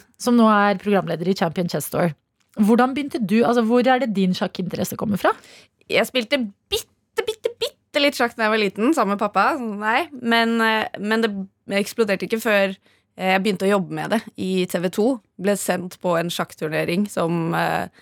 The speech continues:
Speaker 2: helt fersk i journalistgamet, eh, og var kjempeskeptisk. Men, eh, i løpet av de to ukene da, som jeg var på den turneringen i U S A,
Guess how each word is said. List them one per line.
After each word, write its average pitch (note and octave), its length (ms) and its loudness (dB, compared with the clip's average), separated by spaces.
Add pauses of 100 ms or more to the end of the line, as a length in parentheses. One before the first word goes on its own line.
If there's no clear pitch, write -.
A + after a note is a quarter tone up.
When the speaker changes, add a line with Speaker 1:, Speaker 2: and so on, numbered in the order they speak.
(200)
Speaker 2:
helt G3 240 0
fersk - 420 -6
i F3+ 280 -2
journalistgamet, E3+ 840 -2 (640)
eh, E3+ 480 0
og F3+ 120 0
var E3+ 100 2
kjempeskeptisk. - 840 -2
Men, G#3+ 260 2
eh, G3 300 2 (100)
i G3 80 -2
løpet G3 180 2
av F#3+ 80 2
de F#3 100 2
to - 180 -4
ukene F#3 260 2
da, A3+ 120 2
som G3+ 100 -8
jeg F#3 100 0
var E3+ 120 2
på - 120 -10
den E3+ 160 -4
turneringen E3+ 380 -8
i D#3+ 100 0
U E3+ 40 0
S E3+ 100 -2
A, A3+ 160 0